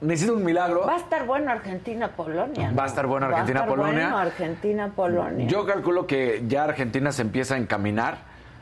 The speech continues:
Speaker 1: y, y yo sigo con que Argentina va a ser campeona del mundo y que Argentina se empieza a encaminar y el siguiente partido lo puede ganar o perder. Así está el, el grupo, como lo decíamos, cuatro tres tres uno. México con un puntito.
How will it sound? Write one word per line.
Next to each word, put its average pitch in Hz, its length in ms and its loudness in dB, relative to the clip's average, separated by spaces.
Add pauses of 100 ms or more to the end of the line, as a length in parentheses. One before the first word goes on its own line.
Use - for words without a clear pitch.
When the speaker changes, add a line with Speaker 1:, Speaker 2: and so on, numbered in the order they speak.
(140)
Speaker 1:
y, 113 220 2
y 113 380 0
yo 151 160 0
sigo 180 180 0
con 123 120 -4
que 113 60 -2
Argentina 113 300 2
va 123 60 0
a 117 40 -2
ser 120 80 0
campeona 113 300 0
del 117 120 0
mundo 143 320 2 (280)
y 110 140 0
que 123 100 0
Argentina 117 400 0
se 110 100 -2
empieza 120 280 0
a - 20 0
encaminar 135 540 0
y 117 80 0
el 101 100 0
siguiente 113 260 0
partido 110 300 0
lo 110 140 0
puede 110 200 2
ganar 113 300 0
o 120 80 -2
perder. 143 320 0 (220)
Así 117 200 0
está 151 180 0
el, 123 340 0
el 120 120 2
grupo, 156 300 0
como 123 160 0
lo 117 80 2
decíamos, 151 400 0
cuatro 143 340 0
tres 131 360 -2
tres 123 320 0
uno. 143 320 2
México 190 400 0
con 202 160 0
un 330 400 0
puntito. 185 680 0